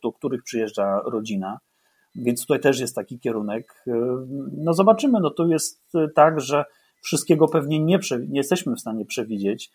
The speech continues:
To jest troszeczkę tak jak w gro-, w rozgrywce brydżowej, w licytacji brydżowej. No,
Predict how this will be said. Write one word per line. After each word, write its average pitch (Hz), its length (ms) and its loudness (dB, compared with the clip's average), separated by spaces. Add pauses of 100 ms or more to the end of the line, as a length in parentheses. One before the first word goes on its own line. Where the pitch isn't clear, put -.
(300)
To 143 80 0
jest 127 120 -2
troszeczkę 147 320 -2
tak 143 140 4
jak 143 160 6
w 139 40 -2
gro-, 156 240 8
w 131 100 -6
rozgrywce 147 680 4
brydżowej, 120 540 2
w 110 40 -8
licytacji 127 560 2
brydżowej. 104 520 0
No, 107 120 -6